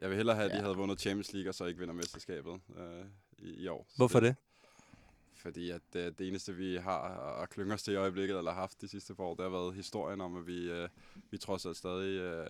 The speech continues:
Speaker 1: har flere mesterskaber end, end, end Liverpool. Øhm, så, så den vil jeg meget nødig se, at de, de henter ind på os, øh, ved at lave det, gøre det til nitten atten. Ja, nitten tyve hedder det, undskyld.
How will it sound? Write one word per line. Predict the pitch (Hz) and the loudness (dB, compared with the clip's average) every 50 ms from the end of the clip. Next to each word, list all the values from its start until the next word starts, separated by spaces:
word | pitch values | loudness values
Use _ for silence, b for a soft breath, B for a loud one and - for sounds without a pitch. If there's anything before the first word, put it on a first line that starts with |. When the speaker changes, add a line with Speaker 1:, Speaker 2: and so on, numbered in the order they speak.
| - 90 92 | -8 -10 -8
Speaker 1:
har | 95 101 | -8 -8
flere | 92 - 98 98 | -6 -2 0 0
mesterskaber | 95 95 92 - - 104 - - 95 82 76 85 82 78 | 0 0 0 -2 -4 -6 -6 -6 -6 -4 -4 -4 -4 -4
end, | 78 80 - - | -4 -6 -8 -8
end, | - 71 76 80 - - - - | -8 -8 -8 -8 -10 -12 -14 -10
end | 85 95 | -6 -4
Liverpool. | 92 95 92 104 - - 110 104 107 - b b b b b b b b b b b b - - | -4 -4 -4 -6 -6 -8 -8 -8 -8 -12 b b b b b b b b b b b b -6 -4
Øhm, | 87 87 85 80 - - - 80 101 101 | -2 -2 -2 -2 -4 -6 -8 -12 -14 -14
så, | - - 95 82 | -6 -4 -4 -2
så | - - 95 | -2 -4 -2
den | - 104 98 95 | -2 0 0 2
vil | 98 | 2
jeg | 95 90 | 2 2
meget | 87 90 95 98 | 2 2 2 2
nødig | 98 98 98 101 | 2 0 0 0
se, | - - 98 | 0 0 0
at | 92 92 - | 0 -2 -2
de, | 101 98 95 | -4 -4 -4
de | - 98 | -4 -4
henter | 85 95 92 90 92 | -4 -2 0 0 0
ind | 98 - - | 0 0 -2
på | - 107 92 92 | -4 -2 -2 -2
os, | 98 - - - - - | -4 -6 -10 -14 -12 -12
øh, | 98 95 92 90 87 85 | -10 -8 -6 -8 -6 -4
ved | 87 85 | -4 -4
at | 85 82 | -2 -2
lave | 87 87 82 | -2 -2 -4
det, | 82 - | -4 -4
gøre | - 92 | -6 -6
det | 87 85 | -6 -4
til | - - | -6 -4
nitten | 92 90 87 - 92 | -4 -4 -4 -6 -6
atten. | 87 85 85 - - _ _ | -10 -10 -10 -12 -16 _ _
Ja, | - 98 | -6 0
nitten | 95 104 95 104 | 0 0 0 0
tyve | 95 - 101 98 | -2 -2 -2 -2
hedder | 95 80 | -2 -4
det, | - 87 98 - | -6 -8 -12 -16
undskyld. | - - - - | -18 -20 -20 -20